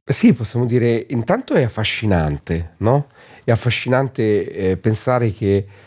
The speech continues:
eh, Mosè trova la sua identità e la sua, eh, identità missionaria, ecco, la sua missione in una figura esterna, cioè non la trova nel, nel contesto ebraico,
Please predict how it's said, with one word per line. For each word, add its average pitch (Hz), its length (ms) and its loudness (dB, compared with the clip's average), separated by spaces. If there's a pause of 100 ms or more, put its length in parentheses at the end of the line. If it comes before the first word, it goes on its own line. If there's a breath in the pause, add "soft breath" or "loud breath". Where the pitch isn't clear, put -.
(380 loud breath)
eh, 101 240 0
Mosè 123 540 0 (880)
trova 120 320 0
la 104 100 -2
sua - 160 -4
identità 113 640 -2
e 113 120 0
la 104 140 0
sua, 117 600 -2 (520 soft breath)
eh, 98 260 0
identità 123 540 -2 (140)
missionaria, 120 1080 0
ecco, 98 500 0 (360 loud breath)
la 104 180 0
sua 131 220 -2
missione 160 880 0 (480 loud breath)
in 139 120 -2
una 160 180 2
figura 160 460 0
esterna, 101 760 -2
cioè 123 180 -4
non 127 100 2
la 123 120 0
trova 151 280 0
nel, 110 320 -2
nel 110 220 0
contesto 110 600 -2
ebraico, 131 720 0